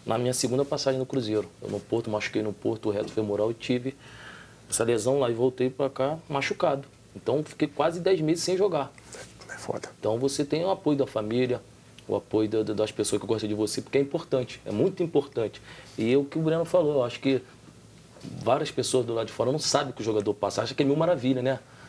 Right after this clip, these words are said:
Speaker 1: Muitos falam que o, é, é chinelinho, e não é. Então, é a realidade. Pra você ver o que que ele passou, dezoito meses, teve que fazer um tratamento com o psicólogo,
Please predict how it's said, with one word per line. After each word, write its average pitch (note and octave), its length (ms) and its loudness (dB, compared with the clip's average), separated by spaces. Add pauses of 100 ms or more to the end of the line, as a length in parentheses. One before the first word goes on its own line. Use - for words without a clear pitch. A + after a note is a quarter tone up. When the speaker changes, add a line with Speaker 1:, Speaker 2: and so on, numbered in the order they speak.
(160)
Speaker 1:
Muitos C3 220 0
falam B2+ 180 2
que C3 120 0
o, A#2 320 4
é, A#2 260 2
é - 20 2
chinelinho, B2 680 4
e A2+ 80 0
não D#3 120 2
é. C#3+ 140 0
Então, B2 300 0
é - 20 2
a - 40 0
realidade. D3+ 340 0
Pra B2 100 0
você C3 220 4
ver E3 80 0
o F3 80 0
que A3+ 160 0
que A3+ 100 0
ele G3+ 80 2
passou, G3 340 0
dezoito B2 360 0
meses, C#3+ 180 0 (240)
teve C3 220 2
que - 100 -16
fazer A2+ 240 -2
um A#2 80 -2
tratamento A2 500 -4
com - 120 -14
o - 20 -12
psicólogo, - 480 -2